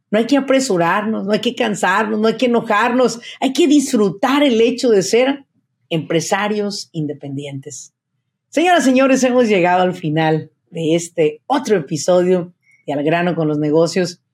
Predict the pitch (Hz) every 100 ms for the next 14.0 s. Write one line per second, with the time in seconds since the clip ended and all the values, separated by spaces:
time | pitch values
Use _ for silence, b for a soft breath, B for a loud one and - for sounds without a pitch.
0 | _ - - - 381 381 381 302 196 -
1 | 175 165 151 - _ _ - 165 160 180
2 | 185 180 185 185 165 - _ _ - 151
3 | 175 170 220 226 233 247 190 - - 185
4 | 196 196 - 196 202 214 214 - 180 170
5 | 165 - _ _ _ _ - 262 311 294
6 | 359 392 339 269 - 202 208 190 156 135
7 | 151 208 208 180 185 208 196 135 185 220
8 | 220 185 156 160 170 175 180 170 156 143
9 | 175 175 214 202 185 - _ _ _ _
10 | _ 165 165 185 208 208 160 196 196 180
11 | 180 214 220 185 156 151 160 156 147 165
12 | 185 190 - 151 143 175 180 190 175 156
13 | 160 185 - 311 262 208 302 330 -